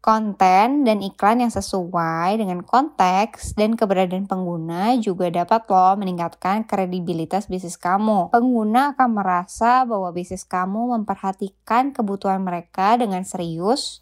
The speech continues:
dan memberikan solusi yang paling tepat.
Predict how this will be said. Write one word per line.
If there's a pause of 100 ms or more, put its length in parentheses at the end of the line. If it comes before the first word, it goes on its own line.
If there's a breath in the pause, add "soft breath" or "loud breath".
dan
memberikan
solusi
yang
paling
tepat.